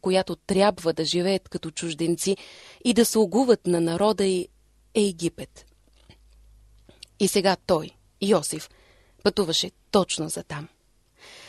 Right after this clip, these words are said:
Дали всичко това не съдействаше за изпълнението на Божията промисъл? Да, така беше.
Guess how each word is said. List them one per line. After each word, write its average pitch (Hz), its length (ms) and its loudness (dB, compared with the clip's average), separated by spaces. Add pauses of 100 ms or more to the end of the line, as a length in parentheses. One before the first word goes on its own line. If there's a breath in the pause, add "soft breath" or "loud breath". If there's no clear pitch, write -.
Дали 254 180 8
всичко - 460 0
това 196 440 0
не 175 180 0
съдействаше 175 840 -2
за 165 140 -4
изпълнението 175 920 0
на 156 140 -4
Божията 160 600 -2 (120)
промисъл? 156 480 -4 (1040 loud breath)
Да, 220 260 4 (260)
така 262 280 4
беше. 156 340 0